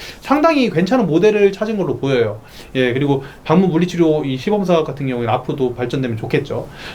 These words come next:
또 두 번째 모델을 한번 살펴볼게요. 물리치료사가 창업한 헬스케어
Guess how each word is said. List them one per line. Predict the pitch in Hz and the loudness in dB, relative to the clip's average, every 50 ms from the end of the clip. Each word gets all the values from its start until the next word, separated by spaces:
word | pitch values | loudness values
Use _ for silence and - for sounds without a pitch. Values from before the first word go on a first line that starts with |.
| - | 0
또 | - 220 | 2 4
두 | 175 202 | 4 6
번째 | 254 285 269 - 277 254 240 | 4 4 4 4 6 6 6
모델을 | - 147 165 175 190 185 170 | 6 4 4 4 4 2 2
한번 | 170 160 151 139 | 0 -2 -4 -2
살펴볼게요. | 143 170 165 170 143 120 113 110 - 104 98 98 | -2 -2 -2 -2 -4 -4 -4 -4 -6 -6 -6 -4
물리치료사가 | 110 139 170 175 - 185 180 170 156 156 | -2 -2 -2 0 2 2 4 4 2 2
창업한 | - - 190 208 196 - - 175 175 185 190 190 185 - | 0 -2 -2 -2 -2 0 2 2 2 2 2 -2 -2 -4
헬스케어 | 220 247 - - - - 185 156 113 110 - | -4 -4 -4 -8 -2 0 2 2 2 0 -4